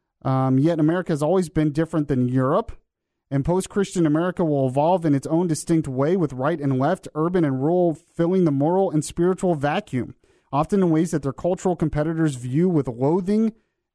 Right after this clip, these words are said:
and contempt. So I think he makes a lot of sense here.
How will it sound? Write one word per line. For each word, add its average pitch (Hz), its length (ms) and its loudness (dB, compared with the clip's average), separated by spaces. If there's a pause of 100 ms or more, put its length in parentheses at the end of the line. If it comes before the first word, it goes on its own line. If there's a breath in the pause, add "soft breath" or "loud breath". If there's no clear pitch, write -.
(160)
and 147 400 0 (260)
contempt. - 840 -4 (2000)
So - 140 -2
I 185 80 0
think 269 140 0
he 269 80 6
makes 247 200 0
a 220 40 2
lot 202 140 2
of 196 60 0
sense 214 320 -2
here. - 240 -8